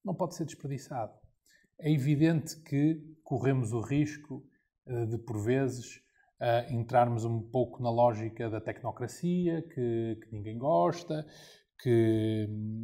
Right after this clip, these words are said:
que, que lá está, o Joaquim falava da sensibilidade política de alguns governantes, eh, mas, de facto, eu acho que cada vez mais nós vamos ter melhores políticos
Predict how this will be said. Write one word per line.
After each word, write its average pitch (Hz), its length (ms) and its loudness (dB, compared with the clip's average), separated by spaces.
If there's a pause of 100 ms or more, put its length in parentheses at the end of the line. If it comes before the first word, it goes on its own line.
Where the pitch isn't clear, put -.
(340)
que, 110 600 -6
que - 400 -10
lá 110 100 6
está, 110 480 4 (300)
o - 20 -4
Joaquim 110 220 -4
falava 117 260 2
da 107 100 -4
sensibilidade 113 560 -4
política 117 280 -6
de 117 60 -4
alguns 110 280 -4
governantes, 180 500 -6 (500)
eh, 160 220 -6 (240)
mas, 226 200 0
de - 100 -14
facto, 190 400 -2
eu 185 160 4
acho 175 240 2
que - 160 -20
cada 156 260 4
vez 123 280 0
mais 113 340 -2 (1300)
nós 131 240 2
vamos 120 300 -4
ter 120 440 -4 (420)
melhores 117 380 0
políticos 113 640 -6